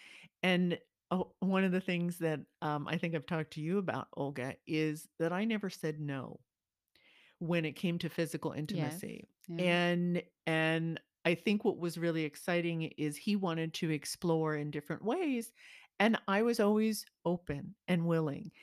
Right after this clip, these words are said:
Speaker 1: And maybe another partner might not have been. So he always felt safe with me, um, again,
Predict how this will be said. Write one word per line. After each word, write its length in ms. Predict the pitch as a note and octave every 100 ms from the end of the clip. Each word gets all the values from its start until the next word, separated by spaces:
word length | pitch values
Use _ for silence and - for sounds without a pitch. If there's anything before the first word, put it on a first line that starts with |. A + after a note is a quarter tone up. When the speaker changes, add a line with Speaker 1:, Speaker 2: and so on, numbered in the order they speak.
| - - _ _ _ -
Speaker 1:
And 320 | F#3 F#3 F3+
maybe 280 | F#3 G#3 G#3
another 320 | F#3 F3 E3+
partner 520 | E3+ F#3 E3+ F3 E3+
might 260 | D#3+ D#3 D3+
not 280 | D#3 D#3 D#3+
have 220 | D#3+ -
been. 340 | D3 C#3+ C#3+ -
So 160 | -
he 220 | D#3+ F#3+ - F3
always 360 | F3+ G#3 G#3
felt 300 | - E3+ - _
safe 720 | - - - D3+ D#3 - G#3
with 220 | A3 -
me, 320 | A#3+ D4 D4+ - - - _ _
um, 540 | E3 D#3 D3+ D#3 D#3 - -
again, 440 | F3+ D#3+ D#3 D#3+